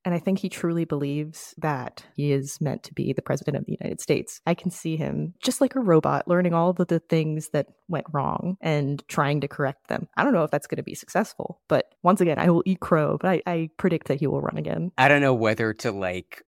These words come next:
Speaker 2: weep at the thought of having to experience all of that again or to sort of, like, rub my hands in
Speaker 1: <laughs>
Speaker 2: glee at whatever, like, turbocharged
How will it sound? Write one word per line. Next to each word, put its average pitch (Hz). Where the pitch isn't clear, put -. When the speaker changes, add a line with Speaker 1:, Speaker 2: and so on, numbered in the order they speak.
Speaker 2:
weep 110
at 104
the 92
thought 104
of 98
having 95
to 98
experience 101
all 101
of 104
that 101
again 104
or 117
to 95
sort 87
of, 78
like, 80
rub 101
my 92
hands 95
in 247
Speaker 1:
<laughs> 202
Speaker 2:
glee 180
at 175
whatever, 139
like, 117
turbocharged 131